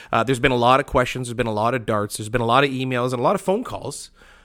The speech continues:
about what strike benefits entail. So, as you guys are very familiar, we're very happy to hear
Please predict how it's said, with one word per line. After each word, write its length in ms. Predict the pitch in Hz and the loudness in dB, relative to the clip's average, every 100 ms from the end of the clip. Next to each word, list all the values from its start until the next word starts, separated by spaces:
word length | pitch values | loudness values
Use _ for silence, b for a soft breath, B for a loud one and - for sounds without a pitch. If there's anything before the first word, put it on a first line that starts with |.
| b | b
about 480 | 135 131 131 117 - | 0 2 2 -2 -4
what 240 | 127 190 | -2 -2
strike 400 | - 147 143 127 | -2 -4 -4 -4
benefits 580 | 123 123 - 113 - - | -4 -4 -4 -6 -6 -8
entail. 640 | 117 104 - 110 95 - _ b b | -10 -10 -6 -2 -2 -4 _ b b
So, 460 | - - 117 107 - _ 117 | -6 0 0 -2 -6 _ -6
as 200 | 113 123 | -4 -2
you 60 | |
guys 220 | 131 127 | 0 0
are 60 | 120 | 0
very 220 | 123 123 | 0 0
familiar, 520 | 123 123 120 127 151 156 | -2 -2 0 0 -4 -8
we're 120 | 113 | -4
very 240 | 120 120 | -2 0
happy 280 | 120 113 117 | 0 -2 -4
to 60 | 110 | -6
hear 360 | 113 117 143 | -4 -2 -4